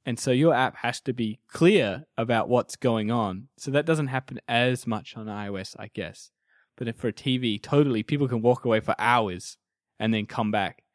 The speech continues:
And it needs to be very obvious straight away what's actually selected on the T V.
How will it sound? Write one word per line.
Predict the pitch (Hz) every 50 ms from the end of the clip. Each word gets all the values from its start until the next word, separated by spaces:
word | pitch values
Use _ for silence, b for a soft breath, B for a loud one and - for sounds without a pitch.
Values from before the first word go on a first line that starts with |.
| b b b b b
And | - 120
it | 120
needs | 127 131 131 -
to | -
be | 135 117
very | 110 131 131 143 139 127
obvious | 123 123 127 123 113 107 101 -
straight | - - - 135 127 131
away | 135 127 127 117 110 101 101 120 - _ _ _ _ _ -
what's | 120 120 - - -
actually | 120 117 - - - 135 120 113
selected | - - 127 110 113 110 - _ - 131 117 113 110 110 110 -
on | - 110 101 101
the | 101
T | - - 120 110 107
V. | 107 107 104 101 104 110